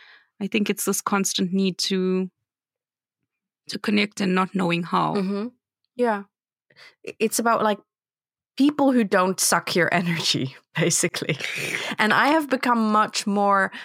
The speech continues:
Speaker 2: careful, or not just careful, but, like, I've become much more in tune. 'Cause like I said, this comes back to what I said before about, like, I used to think I didn't like people.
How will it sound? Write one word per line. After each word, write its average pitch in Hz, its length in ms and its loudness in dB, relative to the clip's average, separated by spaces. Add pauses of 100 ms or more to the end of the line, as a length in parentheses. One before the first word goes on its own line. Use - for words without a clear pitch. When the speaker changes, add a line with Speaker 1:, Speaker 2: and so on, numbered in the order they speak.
(200)
Speaker 2:
careful, - 720 0
or 233 140 2
not 427 260 2
just - 240 -6
careful, 220 480 0
but, 190 220 -4
like, 208 260 -2
I've 233 140 0
become 294 300 -2
much 254 200 0
more 269 140 0
in 226 260 0
tune. 170 520 0 (240)
'Cause 240 160 0
like 277 140 0
I 302 40 2
said, 247 300 -2
this 220 180 -2
comes 254 280 -2
back 180 200 -2
to 214 80 0
what 196 120 0
I 180 60 2
said 180 220 -4
before 190 320 0
about, 175 180 2
like, 175 180 -2
I 196 80 4
used 214 240 2
to 196 60 -8
think 190 220 0
I 180 40 2
didn't 170 280 0
like 165 260 -2
people. - 420 -4